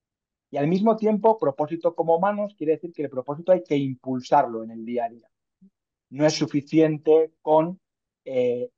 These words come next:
un, tener un norte claro, no es suficiente con tener un motivo, sino que luego llega el día a día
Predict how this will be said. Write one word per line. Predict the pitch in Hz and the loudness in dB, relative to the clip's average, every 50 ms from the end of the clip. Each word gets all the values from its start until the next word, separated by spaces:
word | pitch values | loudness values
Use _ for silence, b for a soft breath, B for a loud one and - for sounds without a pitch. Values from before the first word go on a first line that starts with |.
| _ _ _ _ _ _ | _ _ _ _ _ _
un, | - 143 143 139 131 | -14 -10 -10 -10 -6
tener | - 139 135 139 135 | -4 -2 0 0 0
un | 139 139 139 | 0 0 2
norte | 143 143 147 - 165 160 | 2 2 2 2 0 0
claro, | 165 202 214 220 214 220 226 226 165 | 0 0 0 0 0 -4 -6 -10 -8
no | 143 143 139 | -8 -8 -8
es | - | -8
suficiente | - 139 - 139 127 - 147 143 143 - 143 - | -10 -14 -14 -12 -6 -2 -2 -2 -2 -4 -6 -4
con | 135 127 127 | -4 -4 -4
tener | 123 127 127 127 135 | -4 -4 -4 -4 -4
un | 139 143 | -4 -2
motivo, | 147 151 151 - 190 190 202 214 220 - _ _ _ _ _ _ | -2 -2 -2 -2 -4 -2 -2 -2 -2 -4 _ _ _ _ _ _
sino | _ - - 131 135 123 123 | _ -16 -8 -6 -4 -4 -4
que | - 123 | -4 -4
luego | 127 135 139 139 143 160 147 | 0 0 2 4 4 4 2
llega | 143 135 135 135 135 135 | 2 0 0 2 4 4
el | 135 131 | 2 2
día | 135 143 147 147 | 0 0 2 2
a | |
día | 147 160 170 185 202 208 202 | 2 0 0 0 -2 -2 -6